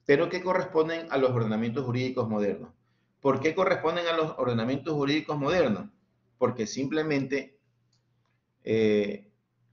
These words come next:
a partir de la entrada en vigencia de la Constitución del dos mil ocho, aparecen esta, esta forma de, de aplicación, porque recordemos que hasta antes de la, del dos mil ocho, eh, eh, así sea que la norma resulte contraria a la regla, a la Constitución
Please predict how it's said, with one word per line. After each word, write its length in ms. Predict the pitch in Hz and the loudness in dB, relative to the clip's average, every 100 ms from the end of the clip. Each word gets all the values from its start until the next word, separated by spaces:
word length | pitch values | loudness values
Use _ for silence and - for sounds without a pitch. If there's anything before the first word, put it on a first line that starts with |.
| _ _ _ _ _ _ | _ _ _ _ _ _
a 140 | 110 107 | -8 -2
partir 320 | 107 107 131 | -2 0 0
de 80 | 135 | 2
la 60 | |
entrada 260 | 127 120 127 | 2 2 2
en 80 | 131 | 2
vigencia 400 | 123 127 127 127 | 0 0 0 0
de 80 | 120 | 0
la 140 | 113 | 0
Constitución 400 | 107 98 95 120 | -2 -6 -6 -4
del 100 | 123 | 0
dos 140 | 117 | 0
mil 180 | 120 127 | 0 -2
ocho, 360 | 127 135 135 143 | 0 0 0 -8
aparecen 540 | - - 101 104 110 117 | -8 -4 -2 -2 -4 -6
esta, 220 | 120 113 | -6 -6
esta 300 | 107 - 113 | -6 -8 -10
forma 460 | - _ 113 110 107 | -10 _ -2 0 0
de, 160 | 101 | 0
de 140 | 101 98 | 0 -2
aplicación, 920 | 90 92 90 - - 131 113 120 - _ _ _ _ _ - | -4 -8 -12 -12 -4 2 2 0 -8 _ _ _ _ _ -4
porque 240 | 110 117 | 0 2
recordemos 480 | 107 101 101 120 123 | 0 0 0 0 0
que 80 | 113 | -2
hasta 280 | - 92 | -2 -2
antes 280 | 104 110 123 | -2 -2 -2
de 80 | 110 | 0
la, 200 | 98 - | 0 -2
del 220 | 92 92 | -2 -4
dos 120 | 90 | -2
mil 180 | 98 117 | -2 0
ocho, 480 | 107 120 120 143 - _ | 2 2 2 -8 -12 _
eh, 460 | - 92 90 - - _ _ _ _ _ _ _ _ _ _ _ _ | -10 -8 -6 -10 -14 _ _ _ _ _ _ _ _ _ _ _ _
eh, 520 | - 90 87 90 - | -8 -4 -4 -6 -8
así 380 | - 107 - 147 | -2 -2 0 -2
sea 460 | 131 - 156 113 107 | 0 2 4 4 2
que 100 | 113 | 2
la 120 | 104 | 2
norma 460 | 107 135 135 117 107 | 2 2 2 2 2
resulte 560 | 120 - 135 131 120 | 0 0 -2 2 0
contraria 640 | 101 95 92 113 127 143 135 | 0 -4 0 2 2 4 4
a 20 | |
la 140 | 135 | 2
regla, 500 | 135 143 131 127 120 | 2 2 2 0 0
a 40 | 110 | 0
la 200 | 101 104 | -2 -2
Constitución 760 | 104 98 101 101 143 147 165 | -4 -4 -8 -4 -4 -4 -8